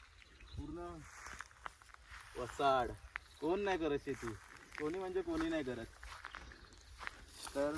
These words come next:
आपल्या शेताला देणी मागणी असते, की आता द्यायला लागते. तर दरवर्षीप्रमाणे आपण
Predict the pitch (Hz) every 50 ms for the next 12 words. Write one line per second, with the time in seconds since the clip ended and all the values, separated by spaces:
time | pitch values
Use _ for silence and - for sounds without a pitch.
0 | 156 147 - - - - - - - - - - - - - - - - - -
1 | - - - - - - - 277 277 - - 135 123 - 147 151 156 151 147 147
2 | 147 147 156 160 160 156 151 160 160 160 160 156 - - - 156 160 175 233 -
3 | - - - - - - - - 247 254 135 143 151 - - - - - - -
4 | - - - - - - - - 147 143 131 135 135 135 143 156 165 165 147 -
5 | - 214 196 190 202 220 - - - - - - - - - - - - - -
6 | - - - - - 139 127 123 139 147 165 160 156 147 - 160 160 165 165 165
7 | 160 160 165 160 151 147 160 165 175